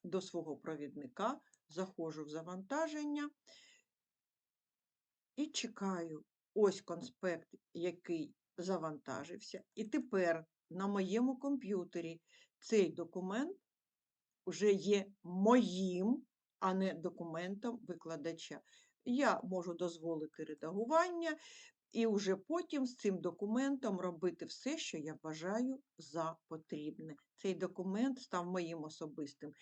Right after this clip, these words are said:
Якщо ви будете вважати за потрібно перенести цей документ на ваш персональний Google диск, то це інша дія, яку ви можете зробити.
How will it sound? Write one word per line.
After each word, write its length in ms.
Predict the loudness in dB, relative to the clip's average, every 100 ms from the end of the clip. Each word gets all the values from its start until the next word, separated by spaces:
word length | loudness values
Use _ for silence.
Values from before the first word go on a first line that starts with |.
| -20 -12
Якщо 260 | -8 -2 0
ви 120 | 2
будете 400 | 0 -2 -2 -6
вважати 400 | -4 -2 -2 -4
за 120 | -8
потрібно 440 | -8 -6 -6 -4 0
перенести 720 | 4 4 4 2 0 -4 -4
цей 200 | -4 -6
документ 520 | -6 -6 -8 -8 -8
на 100 | -8
ваш 240 | -6 -6 -8
персональний 720 | -10 -10 -8 -8 -8 -8 -10
Google 360 | -6 -4 -2 2
диск, 240 | 0 0 -12 -20 -12
то 100 | -10
це 200 | -2 0
інша 520 | 0 0 0 0 -4
дія, 380 | -2 0 2 2
яку 260 | -2 -4 -6
ви 120 | -6
можете 380 | -6 -8 -10 -12
зробити. 440 | -8 -8 -8 -12